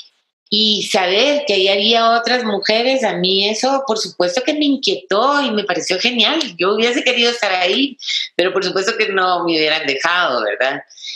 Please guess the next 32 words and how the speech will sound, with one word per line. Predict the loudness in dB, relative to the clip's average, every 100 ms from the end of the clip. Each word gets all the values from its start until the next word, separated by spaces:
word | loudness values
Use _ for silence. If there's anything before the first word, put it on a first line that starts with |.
| -12 -12 -2
Pero | 0 2
entonces, | 0 0 0 0 -2 -2 -10 _
lo | -4 0 2
que | 2 0
quiero | 0 0 2
tratar | 0 0 0 0
de | 2
decir | 0 0 0 2 2
es | 2 0 -2 0
que | 0 2 -2 -8 -14 -12 -4
hablar | -2 2 0 0
de | 0
genealogías | 2 0 0 -2 0 2 2
no | 0
es | 0 0
algo | 0 -2 -2
que |
estamos | -2 0 0
haciendo | -2 0 0 0 2 2 0
por | 0 0
gusto, | 0 2 2 0 0 2 0 -2 -10 -12 -14 _ -4
ni | 0 2 2 0 -2 0
porque | 0 0 -2 0 2
esté | 0 0 0
de | 2
moda, | 2 2 2 2 0
ni | 0
nada, | 0 -2 -2
sino | -2 -2
porque | -2 0 2 2 -2 -8 -4
de | 0
verdad | 2 0 0 0 2